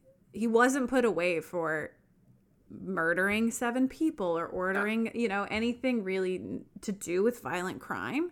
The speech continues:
Speaker 1: which is
Speaker 2: Right.
Speaker 1: insane 'cause we only know him as a violent gangster.
Speaker 2: <laughs> Right. He's
Speaker 1: Tax
Speaker 2: not
Speaker 1: evasion.
Speaker 2: famous for not paying his bills.
Speaker 1: Right. The U S Treasury Department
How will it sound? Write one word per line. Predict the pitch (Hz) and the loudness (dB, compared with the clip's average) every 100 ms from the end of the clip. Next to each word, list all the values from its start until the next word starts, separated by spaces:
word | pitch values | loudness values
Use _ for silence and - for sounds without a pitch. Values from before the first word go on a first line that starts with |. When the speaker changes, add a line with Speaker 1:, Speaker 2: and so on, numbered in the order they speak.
| - | 2
Speaker 1:
which | 185 | 6
is | |
Speaker 2:
Right. | 156 190 | 6 4
Speaker 1:
insane | 190 - 143 214 | -4 -4 -6 -6
'cause | 214 | -4
we | 220 | -4
only | 180 208 196 | -2 0 -2
know | 180 196 | -4 -6
him | 214 214 | -2 -2
as | 196 | -2
a | 196 | -2
violent | 175 175 185 175 | -4 -4 -4 -8
gangster. | - 135 202 - 427 453 - | -8 -8 -6 -4 -2 -4 -8
Speaker 2:
<laughs> | - 240 | -6 4
Right. | 320 294 277 - - - | 8 10 8 6 -4 6
He's | |
Speaker 1:
Tax | 320 285 | 8 8
Speaker 2:
not | 359 214 | 6 6
Speaker 1:
evasion. | 262 | 6
Speaker 2:
famous | 285 233 - | 6 6 2
for | 180 | 0
not | 175 - | 0 0
paying | 170 156 147 | -4 -6 -6
his | 147 147 | -8 -6
bills. | 156 117 139 - - _ _ - _ - | -2 -2 -4 -10 -16 _ _ -20 _ 0
Speaker 1:
Right. | 262 160 - _ _ _ | 0 0 -12 _ _ _
The | 226 254 | 4 4
U | 220 294 | 6 4
S | 320 - | 4 2
Treasury | - - 262 226 196 175 | -4 0 2 2 -2 -4
Department | 170 - 165 - 160 | -6 -4 -4 -4 -8